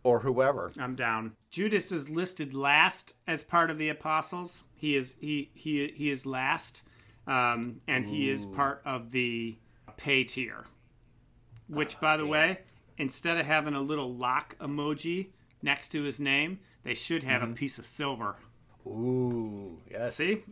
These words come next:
Speaker 2: I'm, I'm,
Speaker 1: Yep.
Speaker 2: I'm helping design
Speaker 1: You
Speaker 2: the app.
Speaker 1: <laughs>
Speaker 2: So
Speaker 1: And
Speaker 2: anyway,
Speaker 1: they're probably
Speaker 2: Russell Moore.
Speaker 1: listening in. Yeah, yeah. So yeah, you, you'd kinda picked up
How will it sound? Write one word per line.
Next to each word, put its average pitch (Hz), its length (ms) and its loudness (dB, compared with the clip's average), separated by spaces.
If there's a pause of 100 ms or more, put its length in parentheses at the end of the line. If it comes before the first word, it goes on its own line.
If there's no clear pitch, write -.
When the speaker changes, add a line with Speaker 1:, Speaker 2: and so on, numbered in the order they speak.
(200)
Speaker 2:
I'm, 139 160 -2
I'm, 135 280 2
Speaker 1:
Yep. - 100 -14
Speaker 2:
I'm 135 260 0 (200)
helping 160 340 -4
design 139 400 -2
Speaker 1:
You 139 80 2
Speaker 2:
the 127 80 -4
app. 117 280 -2 (600)
Speaker 1:
<laughs> - 80 -8 (1120)
Speaker 2:
So 226 120 -2
Speaker 1:
And 233 80 2
Speaker 2:
anyway, 202 260 4
Speaker 1:
they're 165 80 2
probably 233 260 8
Speaker 2:
Russell - 40 4
Moore. 180 140 6
Speaker 1:
listening 139 300 4
in. 175 260 2 (800)
Yeah, 196 400 8 (280)
yeah. 151 280 2 (320)
So 147 260 0
yeah, 214 280 -4
you, 277 380 -2
you'd 226 240 -6
kinda 156 600 6 (760)
picked 175 260 0
up 156 300 6